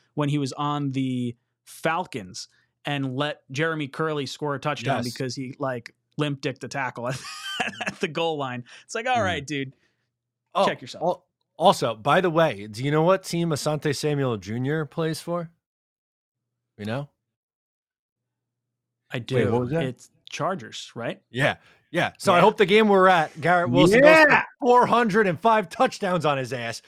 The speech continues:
Speaker 2: and we're gonna be going nuts up in section three forty.
Speaker 1: Oh, dude, it's gonna be almost like the, it's not gonna be maybe as good as the, the, the Quinnen Williams stiff arm of Tyreek Hill, but it'll, it'll
Speaker 2: <laughs>
Speaker 1: feel in that same, it'll be a cousin of that, basically,
Speaker 2: Yeah.
Speaker 1: if we could basically roast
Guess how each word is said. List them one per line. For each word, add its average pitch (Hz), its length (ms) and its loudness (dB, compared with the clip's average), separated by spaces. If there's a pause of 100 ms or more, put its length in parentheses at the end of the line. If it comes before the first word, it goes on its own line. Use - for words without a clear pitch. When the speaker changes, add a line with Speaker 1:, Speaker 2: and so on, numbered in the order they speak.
(140)
Speaker 2:
and 156 80 -4
we're 190 60 2
gonna 202 180 2
be 175 160 -2
going 175 500 0
nuts 214 280 0
up 170 120 -4
in 156 80 -8
section 151 380 -8
three 143 180 -4
forty. 113 400 -8 (560)
Speaker 1:
Oh, 156 320 -6
dude, 170 180 -6
it's 165 120 -6
gonna 247 120 -6
be 220 120 -4
almost 202 260 -4
like 170 160 -8
the, 139 380 -4
it's 139 260 -12
not 160 140 -2
gonna 143 80 -8
be 123 140 -10 (120)
maybe 139 300 -4
as 120 220 -6
good 131 120 -4
as 123 100 -6
the, 139 180 -4
the, 143 180 -6 (100)
the 139 120 -6
Quinnen 151 340 -2
Williams 143 360 -4
stiff - 280 -10
arm 147 160 -4
of 131 80 -10
Tyreek 139 360 -4
Hill, 143 140 -2
but 202 140 -4
it'll, 311 140 -6
it'll 294 180 -4
Speaker 2:
<laughs> - 0 -
Speaker 1:
feel 254 320 -4
in 202 80 -4
that 175 160 -6
same, 180 400 -10
it'll 220 100 -6
be 220 80 -4
a - 40 -8
cousin 151 440 -6
of 113 120 -12
that, 104 200 -14 (460)
basically, 127 380 -8
Speaker 2:
Yeah. 117 100 -6
Speaker 1:
if 113 80 -10
we 139 100 -4
could 127 180 -8
basically 139 340 -6
roast 135 640 -6